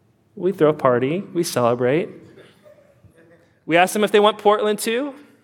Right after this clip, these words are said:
and if they'll please take Seattle.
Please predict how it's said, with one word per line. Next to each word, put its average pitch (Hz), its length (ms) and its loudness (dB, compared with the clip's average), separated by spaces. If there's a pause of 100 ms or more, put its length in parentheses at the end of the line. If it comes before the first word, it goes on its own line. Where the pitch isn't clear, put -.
(920)
and 180 120 2
if 190 120 0
they'll 214 100 2
please 220 260 -2
take 202 200 0
Seattle. 143 480 0